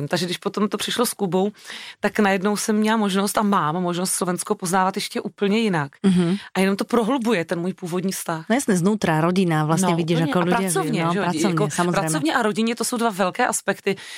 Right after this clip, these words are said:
Speaker 1: kterými můžeš úplně jinak proniknout do té země. A je to
Speaker 2: Mhm.
Speaker 1: pro mě krásný poznávání.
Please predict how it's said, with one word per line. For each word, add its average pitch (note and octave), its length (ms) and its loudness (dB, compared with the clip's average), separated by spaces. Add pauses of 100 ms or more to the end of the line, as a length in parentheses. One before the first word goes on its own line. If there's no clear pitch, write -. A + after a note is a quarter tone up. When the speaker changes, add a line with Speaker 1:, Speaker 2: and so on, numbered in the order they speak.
(120)
Speaker 1:
kterými G3 300 0
můžeš G3+ 320 0
úplně G3+ 260 -2
jinak A3+ 340 0
proniknout F3+ 480 0
do F3 60 0
té G3 240 2
země. E3+ 380 -2
A D3 60 -2
je D3 60 0
to F3 200 2
Speaker 2:
Mhm. G3 160 4
Speaker 1:
pro F#3 180 -2
mě A#3+ 180 0
krásný G#3+ 480 -2
poznávání. C#3+ 680 -4